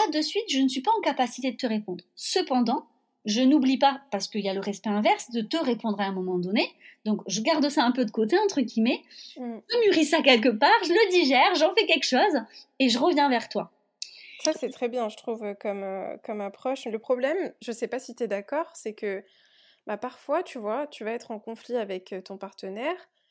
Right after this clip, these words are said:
Speaker 2: Heu, peut-être que toi, tu vas avoir besoin de temps pour digérer et pour, heu, processer, heu, ce qui, ce qui a été dit, ce qui s'est passé, et pour y répondre, et non pas pour réagir impulsivement, mais pour vraiment y répondre de la meilleure manière possible.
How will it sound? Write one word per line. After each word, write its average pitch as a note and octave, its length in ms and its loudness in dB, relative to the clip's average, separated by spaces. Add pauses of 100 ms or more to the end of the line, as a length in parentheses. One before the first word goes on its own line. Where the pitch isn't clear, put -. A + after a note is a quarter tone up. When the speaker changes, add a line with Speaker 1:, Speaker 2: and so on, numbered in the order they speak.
(320)
Speaker 2:
Heu, G3 100 -8
peut-être D4 340 -6
que A#3+ 100 -6
toi, B3+ 380 -4
tu A3+ 160 -10
vas D4+ 80 0
avoir G#3 220 -4
besoin A3 340 -6
de G3+ 140 -8
temps B3+ 320 -8
pour A3 180 -8
digérer A3+ 560 -4
et A#3 60 -2
pour, G3 240 -10
heu, - 220 -4 (140)
processer, B3+ 840 -6 (380)
heu, G3 120 -6
ce - 120 -14
qui, G#3 340 -8
ce - 100 -14
qui - 160 -8
a F#3+ 40 -2
été F#3+ 240 -6
dit, A3+ 380 -8
ce A#3+ 100 -12
qui G3+ 120 -12
s'est F#3+ 140 -8
passé, G3+ 560 -6 (380)
et A3+ 80 -4
pour A3+ 300 -8
y A#3+ 140 0
répondre, B3+ 580 -4
et G#3+ 80 -4
non A#3+ 220 -6
pas B3 180 -4
pour G#3+ 200 -8
réagir G#3+ 560 -4
impulsivement, G#3+ 600 -10
mais F#3+ 120 -6
pour F#3 140 -14
vraiment G#3 260 -8
y G#3+ 120 -8
répondre G#3 540 -8
de G#3 80 -6
la F#3+ 140 -6
meilleure G#3 260 -6
manière G3+ 300 -10
possible. G#3+ 520 -8